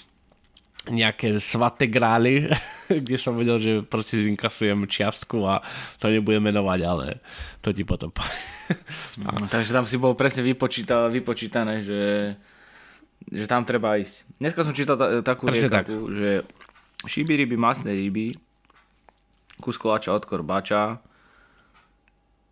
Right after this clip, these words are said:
Speaker 2: dajte k tomu žuvačku a päť eur dovačku. Tak nejak to bolo.
Speaker 1: No tak však, veď to je len nejaká skomolenina z toho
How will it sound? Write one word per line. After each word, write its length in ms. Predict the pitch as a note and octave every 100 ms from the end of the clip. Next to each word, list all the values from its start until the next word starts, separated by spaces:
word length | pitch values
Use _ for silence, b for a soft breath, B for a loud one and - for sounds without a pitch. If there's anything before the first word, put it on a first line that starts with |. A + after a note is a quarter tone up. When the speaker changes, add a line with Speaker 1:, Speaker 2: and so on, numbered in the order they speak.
| _ _ _ _ _ _ _ _ _ -
Speaker 2:
dajte 320 | A2+ A2+ A2+
k 80 | -
tomu 200 | G#2+ F#2
žuvačku 680 | G2+ G#2 G2+ - G2+ G2 -
a 120 | G2+
päť 260 | - G#2 G2+
eur 100 | F#2+
dovačku. 540 | F#2+ F2+ E2+ - D2 - _ _ _ _ _ _ _ _ _ _ _ G2
Tak 160 | G2+
nejak 240 | F#2+ F#2+ F#2
to 80 | F2
bolo. 200 | E2 C#2 - B B B B B B -
Speaker 1:
No 100 | G3
tak 200 | G3+ -
však, 240 | D#3+ B2
veď 120 | C3
to 100 | - B2+
je 100 | B2
len 180 | A#2+
nejaká 200 | A#2+ A#2+ A#2+
skomolenina 640 | - B2 A#2+ A2+ A#2 A2+
z 120 | G#2+ -
toho 220 | G2+